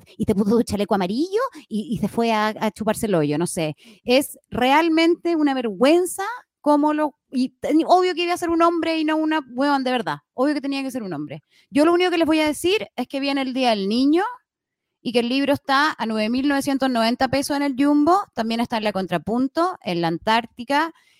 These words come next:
eh, está en varias librerías, usted lo googlea,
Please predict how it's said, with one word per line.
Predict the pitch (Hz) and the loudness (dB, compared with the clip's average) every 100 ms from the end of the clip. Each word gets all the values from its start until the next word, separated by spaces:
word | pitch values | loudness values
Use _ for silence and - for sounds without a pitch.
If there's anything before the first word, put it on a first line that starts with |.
| _ - | _ -2
eh, | 180 175 175 170 - | 2 2 2 0 -2
está | 196 - 220 202 | -4 -4 -2 -2
en | 175 | 2
varias | 175 247 302 | 2 2 0
librerías, | 311 311 311 339 403 403 | 0 0 2 2 0 -4
usted | 196 226 214 | -4 -4 -2
lo | |
googlea, | 196 165 180 226 339 | 0 0 0 0 0